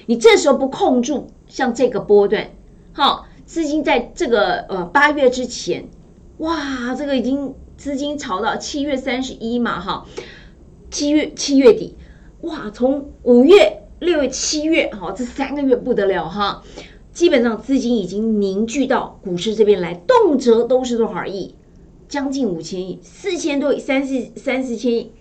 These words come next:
今天怎么样？今天量下来了，今天的量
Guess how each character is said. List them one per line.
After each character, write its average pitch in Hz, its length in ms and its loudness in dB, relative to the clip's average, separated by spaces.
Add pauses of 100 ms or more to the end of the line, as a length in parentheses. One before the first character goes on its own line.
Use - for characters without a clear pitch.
(280)
今 240 180 0
天 214 200 -2
怎 175 100 -12
么 - 80 -18
样？ - 200 -14 (300)
今 196 240 -12
天 208 280 -12 (180)
量 262 320 -4
下 - 320 -14
来 - 200 -20
了， - 80 -20 (380)
今 302 140 0
天 285 80 0
的 277 80 2
量 240 320 0